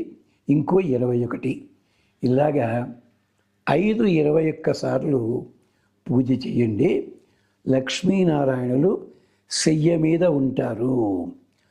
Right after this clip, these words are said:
లేదా ఉయ్యాల బొమ్మ ఉందనుకోండి, ఉయ్యాల కూర్చోవచ్చును.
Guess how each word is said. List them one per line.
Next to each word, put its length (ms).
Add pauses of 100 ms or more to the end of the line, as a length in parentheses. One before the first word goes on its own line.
(140)
లేదా 320 (460)
ఉయ్యాల 400
బొమ్మ 240
ఉందనుకోండి, 560 (500)
ఉయ్యాల 400
కూర్చోవచ్చును. 800